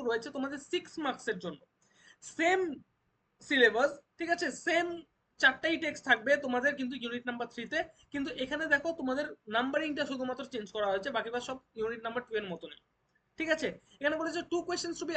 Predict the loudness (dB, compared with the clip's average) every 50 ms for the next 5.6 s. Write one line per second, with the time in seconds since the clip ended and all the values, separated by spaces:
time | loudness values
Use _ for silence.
0 | 2 4 4 6 4 4 6 4 0 -2 -2 -2 0 0 0 0 -4 _ _ _
1 | _ -20 _ 2 2 2 4 4 0 0 0 -2 -2 0 2 2 2 2 0 -2
2 | -4 -6 -8 -12 -8 -6 -6 -4 -4 -6 -4 -4 -4 -2 0 2 2 2 2 0
3 | -4 -4 -4 -8 -4 -2 -2 -2 -2 -4 -12 _ _ _ -6 -4 2 2 2 2
4 | 2 0 0 2 4 4 4 2 0 -2 -2 -2 -2 0 2 2 0 0 0 -4
5 | -4 -2 -2 -2 0 0 0 0 0 0 0